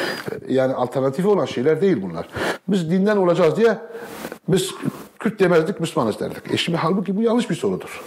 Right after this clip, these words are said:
Soru yanlıştır yani bir kere bu. Şimdi İslami kesim içerisinde bu mesele belli şeylerin tekelinde olunca, yani siz mesela biri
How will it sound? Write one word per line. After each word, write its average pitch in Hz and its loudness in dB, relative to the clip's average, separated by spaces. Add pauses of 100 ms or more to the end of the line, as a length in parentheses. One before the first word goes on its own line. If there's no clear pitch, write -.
(160)
Soru 170 2
yanlıştır 127 2
yani 95 0
bir 92 -6
kere 98 0
bu. 190 2 (520)
Şimdi 196 0 (360)
İslami 156 0
kesim 139 0
içerisinde - -2 (120)
bu 175 0
mesele 165 0 (680)
belli 156 2
şeylerin 147 0
tekelinde 147 -2
olunca, 156 0 (280)
yani 156 0
siz 165 -10
mesela 180 0
biri 190 2